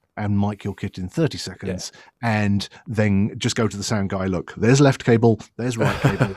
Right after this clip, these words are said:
Speaker 2: <laughs>
Speaker 1: That is the
Speaker 2: Have
Speaker 1: drum
Speaker 2: at it.
Speaker 1: mix.
Speaker 2: Yeah. Uh,
Speaker 1: Yeah.
Speaker 2: have it.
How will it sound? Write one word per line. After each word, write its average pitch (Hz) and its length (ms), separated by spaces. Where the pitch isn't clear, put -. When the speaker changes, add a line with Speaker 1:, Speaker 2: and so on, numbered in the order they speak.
Speaker 2:
<laughs> - 40
Speaker 1:
That 117 320
is 110 140
the - 60
Speaker 2:
Have 120 180
Speaker 1:
drum 110 120
Speaker 2:
at - 80
it. - 40
Speaker 1:
mix. - 260
Speaker 2:
Yeah. 82 180
Uh, - 120
Speaker 1:
Yeah. 120 160
Speaker 2:
have 101 140
it. - 60